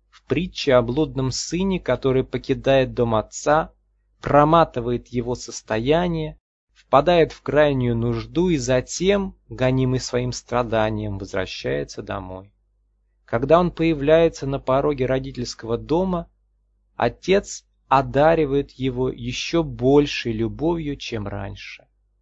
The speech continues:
Сын пребывает в том же состоянии, что и раньше, и в то же время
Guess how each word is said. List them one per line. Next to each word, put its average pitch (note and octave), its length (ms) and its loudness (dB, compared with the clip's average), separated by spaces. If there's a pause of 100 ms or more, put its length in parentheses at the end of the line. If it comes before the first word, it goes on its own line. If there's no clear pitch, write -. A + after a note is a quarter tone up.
(680)
Сын F#3+ 400 2
пребывает D3+ 640 2
в - 120 -20
том F3 260 0
же C#3 120 -8
состоянии, E3+ 760 -2
что E3 360 -2
и - 20 2
раньше, D#3+ 640 -2
и A2+ 60 -8
в - 120 -16
то D3+ 220 0
же C#3+ 180 0
время D3 640 0